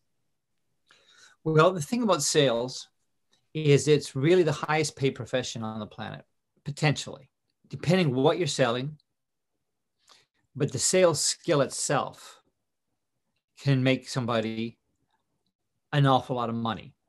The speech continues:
Again, it depends whether you're selling popsicles or popsicle stands. I mean, it makes a difference. But because it is potentially lucrative,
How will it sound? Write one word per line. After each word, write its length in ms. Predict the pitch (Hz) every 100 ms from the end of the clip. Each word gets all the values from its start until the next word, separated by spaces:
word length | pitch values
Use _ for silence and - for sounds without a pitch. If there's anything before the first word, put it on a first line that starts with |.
| -
Again, 240 | 160 143 156
it 200 | 139 -
depends 420 | 131 135 113 -
whether 320 | 226 139 131
you're 80 | 120
selling 680 | - 139 135 123 123 131 - _ _ _ _ _ _ _ -
popsicles 580 | 165 170 151 151 147
or 40 | 117
popsicle 520 | 131 127 127 - 117
stands. 360 | - 127 104 117
I 40 |
mean, 120 | 127
it 40 | 131
makes 220 | 143 -
a 40 |
difference. 280 | 127 113 104
But 440 | - - 139 - - - - - - - - - -
because 440 | 135 - 185 202
it 100 | 185
is 120 | 160 -
potentially 600 | 139 - 156 147 139 120
lucrative, 680 | 135 147 147 113 - -